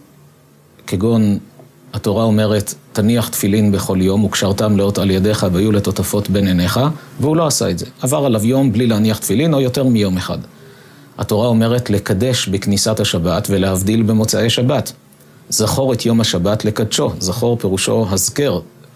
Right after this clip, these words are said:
תזכיר אותו בכניסתו וביציאתו. והוא יודע שהיו שבתות שהוא לא קיים את המצווה הזו, זוהי מצוות עשה.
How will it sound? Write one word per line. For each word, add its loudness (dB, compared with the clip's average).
תזכיר -2
אותו 0
בכניסתו 0
וביציאתו. 0
והוא 2
יודע 2
שהיו 0
שבתות -2
שהוא 0
לא 2
קיים 0
את -2
המצווה 0
הזו, -2
זוהי 2
מצוות 0
עשה. 0